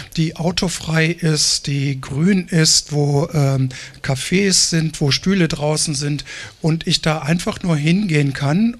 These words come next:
und, äh, Nachhaltigkeit feiern kann, weil ich nicht dem Konsum hinterherrennen muss, ähm, mir nicht das neueste, weiß ich nicht, X-Phone raussuchen muss oder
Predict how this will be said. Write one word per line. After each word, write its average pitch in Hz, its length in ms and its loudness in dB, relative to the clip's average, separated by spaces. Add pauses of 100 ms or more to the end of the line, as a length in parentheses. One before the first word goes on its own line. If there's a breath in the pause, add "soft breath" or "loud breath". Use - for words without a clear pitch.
und, 156 460 0
äh, 156 340 2
Nachhaltigkeit 175 1000 0
feiern 151 400 -2
kann, 190 280 -6
weil 156 140 -2
ich 135 120 -6
nicht 170 240 -2
dem 170 120 -4
Konsum 165 400 -4
hinterherrennen 143 720 -2
muss, 160 240 -2 (400 loud breath)
ähm, 147 340 2
mir 160 460 2
nicht 170 320 0
das 185 140 2
neueste, 165 720 2
weiß 165 200 4
ich 160 120 -2
nicht, 139 320 -4 (380)
X-Phone 151 600 0
raussuchen 139 720 0
muss 151 280 2
oder 139 440 0